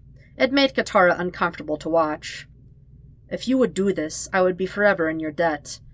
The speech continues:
Every day he remains in Zhao's clutches is a risk to him. Although my nephew may struggle to show his gratitude, you will always have mine." "Please don't," Aang said. He was practically hopping from foot to foot with his own discomfort.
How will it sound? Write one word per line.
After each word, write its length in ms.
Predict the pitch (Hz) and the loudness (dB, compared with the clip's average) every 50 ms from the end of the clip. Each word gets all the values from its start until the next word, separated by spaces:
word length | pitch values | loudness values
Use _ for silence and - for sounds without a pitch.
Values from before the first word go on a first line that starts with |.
| - - - - - - - | -20 -20 -20 -20 -20 -2 2
Every 240 | 208 220 208 254 240 | 2 2 4 2 0
day 220 | 185 208 202 190 | 2 2 4 2
he 160 | 180 185 190 | 2 0 -2
remains 420 | 175 170 170 170 175 175 175 175 175 | -2 -2 -2 -2 -2 -2 -4 -4 -4
in 100 | 170 175 | -6 -6
Zhao's 320 | 170 185 170 165 160 156 | -2 2 2 2 2 0
clutches 460 | - - 185 180 - - 160 151 147 | -2 -2 -2 -2 -2 -4 -4 -4 -4
is 140 | 160 156 - | -4 -4 -4
a 60 | 165 | -4
risk 280 | 156 175 170 165 - - | 0 0 -2 -2 -2 -10
to 80 | - 160 | -10 -10
him. 320 | 143 160 147 147 151 156 - - - - - - - - - - - | -8 -8 -8 -8 -8 -10 -12 -16 -20 -20 -20 -20 -20 -20 -20 -8 2
Although 240 | 190 214 220 233 233 | 2 4 4 4 2
my 120 | 233 226 | 2 2
nephew 340 | 226 240 254 240 - 196 180 | 2 2 0 0 0 -2 -2
may 100 | 170 170 | 0 0
struggle 400 | 170 - - - 202 190 175 165 | -4 -4 0 2 2 2 2 -2
to 120 | 165 - 165 | -4 -4 -8
show 200 | - - 160 151 | -4 -2 -2 -2
his 180 | 175 156 - | -2 -6 -4
gratitude, 600 | - 170 175 175 160 147 - - 156 151 151 160 - - - - - - - | 0 0 0 0 0 -4 -8 -6 -6 -6 -6 -8 -10 -20 -20 -20 -20 -12 -6
you 100 | 202 220 | -4 0
will 180 | 214 220 220 | 2 4 6
always 340 | 220 208 180 165 170 160 - | 8 6 6 4 2 -4 -2
have 180 | - 156 151 175 | -2 -4 -2 0
mine." 540 | 175 170 160 156 151 147 147 143 147 160 - - - - - - - - - - - - | -2 0 0 -2 -4 -6 -8 -10 -12 -14 -18 -20 -20 -20 -20 -20 -20 -20 -20 -20 -20 -20
"Please 380 | - - - 415 415 359 - - | -20 -10 -8 -6 -4 -4 -6 -4
don't," 500 | - 185 185 226 285 294 - - - - - - - - - - - - | -4 -4 -2 -2 -4 -6 -8 -10 -14 -14 -16 -20 -20 -20 -20 -20 -20 -8
Aang 200 | - 202 196 190 | -4 -4 -4 -4
said. 420 | - - 196 170 165 165 175 190 - - - - - - | 0 2 4 4 6 4 2 0 -4 -16 -20 -20 -20 -6
He 120 | - 294 | 0 2
was 140 | 285 262 - | 2 2 2
practically 500 | - - 262 233 - - 202 - 202 185 | 6 8 8 8 8 4 -10 -6 -6 -6
hopping 360 | - - 190 185 180 180 151 | 0 2 2 2 2 0 -6
from 200 | 147 - 170 165 | -4 -6 -8 -8
foot 200 | 160 - 175 - - | -2 -2 -4 -2 -2
to 80 | 175 | -10
foot 280 | 165 - - 190 170 - | -10 -2 0 0 0 0
with 140 | 170 180 - | -4 -8 -8
his 160 | 170 160 - | -6 -4 -4
own 160 | 160 156 156 | -4 -4 -4
discomfort. 600 | 151 151 - - - 180 170 - - 147 143 - | -6 -8 -8 -6 -6 -6 -6 -4 -6 -6 -6 -6